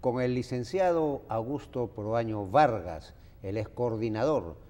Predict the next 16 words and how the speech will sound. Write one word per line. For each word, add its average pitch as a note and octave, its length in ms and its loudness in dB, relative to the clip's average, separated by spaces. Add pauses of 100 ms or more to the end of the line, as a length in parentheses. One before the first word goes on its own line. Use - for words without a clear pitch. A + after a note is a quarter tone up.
(160)
de A2+ 160 -2
la G#2 140 0
Unidad A#2 380 0
de A#2 120 0
Inteligencia B2 760 -2
Comercial A#2 600 0 (300)
del G#2+ 400 -2
Instituto C3+ 720 -2
de G2+ 240 0
Investigación B2+ 800 0 (320)
de G#2 140 0
la F#2+ 160 0
Facultad A2+ 680 2
de A2 280 -4
Ciencias B2+ 540 0 (140)
Administrativas C3 1040 2